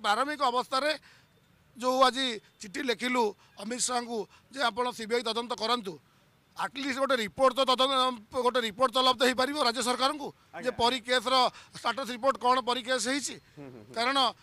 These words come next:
Speaker 1: ଯେତେବେଳେ ସମ୍ବିତ ପାତ୍ର ତାଙ୍କର ଯିଏ ରାଷ୍ଟ୍ରୀୟ ପ୍ରବକ୍ତା, ସେ ଯୋଉ ଶିଶୁ ସୁରକ୍ଷା କମିଶନ ପାଖକୁ ଯାଇଥିଲେ ଏବଂ ସେଠି ଦରଖାସ୍ତ ଦେଇଥିଲେ।
Speaker 2: ଆଜ୍ଞା, ଆଜ୍ଞା।
Speaker 1: କ'ଣ ଶିଶୁ ସୁରକ୍ଷା କମିଶନଙ୍କର କ'ଣ କ୍ଷମତା ଅଛି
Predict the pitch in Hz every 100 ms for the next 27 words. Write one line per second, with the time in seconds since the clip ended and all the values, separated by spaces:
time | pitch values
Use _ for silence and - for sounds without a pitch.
0 | _ 240 240 269 277 254 233 240 269 277
1 | 254 254 262 262 262 247 247 226 226 220
2 | - 277 240 254 226 226 175 - - 262
3 | 254 285 220 311 247 294 262 277 269 262
4 | 240 269 254 226 247 233 254 214 - _
5 | - 220 269 262 208 269 254 233 - 247
6 | 190 156 131 - 147 143 95 110 180 294
7 | 311 - - 202 247 254 285 247 269 269
8 | 269 269 285 269 269 277 233 254 269 277
9 | 277